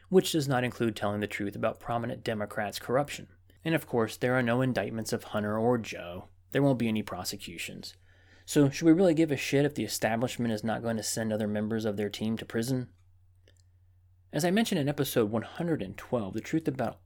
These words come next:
August twenty twenty, and in episode one oh four, The Truth About Vote by Mail, the Democrats are working hard to steal the election from Trump.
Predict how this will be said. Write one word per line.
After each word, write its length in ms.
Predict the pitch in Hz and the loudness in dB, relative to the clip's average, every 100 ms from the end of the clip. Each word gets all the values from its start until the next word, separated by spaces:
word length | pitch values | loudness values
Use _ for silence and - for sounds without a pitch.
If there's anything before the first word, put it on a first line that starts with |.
| - | -4
August 460 | 117 120 101 - | -2 -2 -6 -6
twenty 200 | 104 92 | -8 -8
twenty, 440 | 87 - 147 110 - - - - - | -8 -4 -4 -4 -8 -20 -20 -20 -8
and 140 | 160 | -2
in 80 | 156 | 2
episode 360 | 139 139 - 110 | 2 0 0 0
one 200 | 117 135 | 2 0
oh 80 | 98 | 0
four, 440 | - - 160 120 | -4 0 2 2
The 60 | 104 | 0
Truth 360 | - 131 127 | -4 -4 -4
About 320 | 104 95 95 | -6 -6 -8
Vote 280 | 107 113 113 | -4 -2 -2
by 180 | - 95 | -4 -8
Mail, 440 | 95 156 165 123 - - - - | -4 -2 -2 -4 -10 -20 -20 -14
the 60 | - | -6
Democrats 500 | 135 202 185 165 151 | 0 2 4 2 4
are 80 | 123 | 2
working 380 | 120 123 - 104 | 4 2 0 -6
hard 400 | - 120 98 98 | 0 2 2 0
to 80 | |
steal 280 | - - 127 | -6 -2 0
the 100 | 135 | 4
election 600 | 139 110 101 - 107 101 | 4 4 0 -4 -10 -10
from 200 | - 104 | -12 -14
Trump. 400 | - 110 101 - | -10 -8 -8 -10